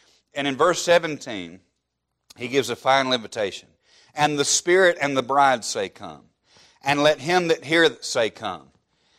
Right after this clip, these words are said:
And let him that is athirst, "Come." And whosoever will, let him take of the water of life freely.'" It's a final invitation. Why not?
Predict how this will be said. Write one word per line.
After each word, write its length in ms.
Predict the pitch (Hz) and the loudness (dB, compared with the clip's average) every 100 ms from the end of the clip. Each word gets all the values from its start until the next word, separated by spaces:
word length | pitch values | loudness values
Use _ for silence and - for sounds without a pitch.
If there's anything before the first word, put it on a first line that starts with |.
| _ | _
And 180 | 139 147 | -2 2
let 160 | 151 139 | 2 2
him 260 | 175 185 | 0 2
that 120 | 175 | 0
is 100 | 147 | 0
athirst, 480 | 143 - 160 151 - | -2 2 4 2 -2
"Come." 300 | 127 95 69 _ _ _ _ _ _ | -12 -12 -14 _ _ _ _ _ _
And 180 | 131 131 | -6 0
whosoever 540 | 175 196 180 170 160 | 0 0 4 2 2
will, 240 | 156 170 151 | 4 4 6
let 160 | 160 | 4
him 200 | 165 156 | 2 -4
take 340 | - 165 175 147 | -2 0 0 -2
of 100 | 123 | -4
the 60 | |
water 300 | 123 147 156 | 2 4 4
of 100 | 139 | 4
life 260 | 139 147 139 | 2 2 0
freely.'" 300 | 151 139 135 | -4 -2 -2
It's 120 | 131 | -4
a 60 | 139 | -6
final 360 | 170 175 180 | 0 2 2
invitation. 640 | 180 170 160 190 196 185 | -4 -6 -6 -4 -4 -6
Why 160 | 151 160 | 0 0
not? 460 | 165 156 85 - | 0 -2 -4 -14